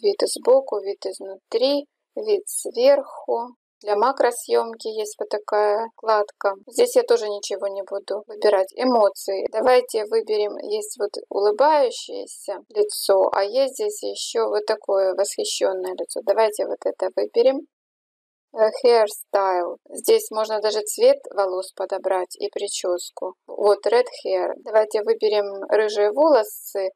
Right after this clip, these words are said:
но у меня в промпте написана короткая причёска. Посмотрим, кто победит, промпт или эта настройка. Окружение. Здесь, э, можно выбрать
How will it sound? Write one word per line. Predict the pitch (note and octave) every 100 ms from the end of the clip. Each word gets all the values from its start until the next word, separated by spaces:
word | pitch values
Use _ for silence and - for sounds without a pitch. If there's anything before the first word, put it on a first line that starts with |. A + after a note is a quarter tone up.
| _
но | A3 A3 G#3
у | G#3
меня | A3
в | A3+
промпте | - A3+ G#3
написана | G#3 G#3+ G#3+ G#3 - G#3 G#3 G#3 G3+
короткая | - B3 D4 - G#3
причёска. | G3+ G3 - F#3+ - - G3+ G#3
Посмотрим, | A3 A3 B3 A#3+ G#3 G3 -
кто | _ -
победит, | G#3+ G#3+ G#3 G3 F#3+
промпт | - A3+ B3+ B3 - -
или | F#3+ G3
эта | G3 G3+
настройка. | G3 - - F3+ F3+ - - _ _
Окружение. | - G#3+ C4+ C4 B3+ G3 F#3 F#3 F#3 F#3+
Здесь, | - B3+ D4 -
э, | A3+ G#3+ G#3 G3+ F#3+
можно | - A3+ A#3+ G#3+
выбрать | G3+ A#3 F#3 G#3+ -